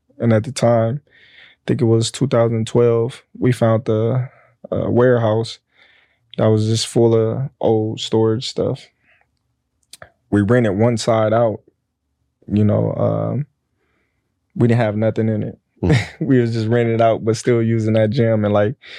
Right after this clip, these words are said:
Speaker 1: every time I fight, we'll put a little bit in it, put a little bit in it.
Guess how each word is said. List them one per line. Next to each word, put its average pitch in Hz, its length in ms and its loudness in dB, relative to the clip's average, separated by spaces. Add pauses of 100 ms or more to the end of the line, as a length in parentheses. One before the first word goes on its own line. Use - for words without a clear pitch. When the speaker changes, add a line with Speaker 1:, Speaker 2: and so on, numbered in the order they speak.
(340)
Speaker 1:
every 113 200 2
time 110 280 0
I 107 80 -2
fight, 110 340 0 (380)
we'll 110 220 0
put - 180 -2
a 104 40 2
little 107 220 2
bit 110 180 0
in 107 160 -4
it, 117 120 -8 (500)
put 107 140 -2
a - 20 0
little 107 220 2
bit 110 180 2
in 107 200 -2
it. 123 100 -10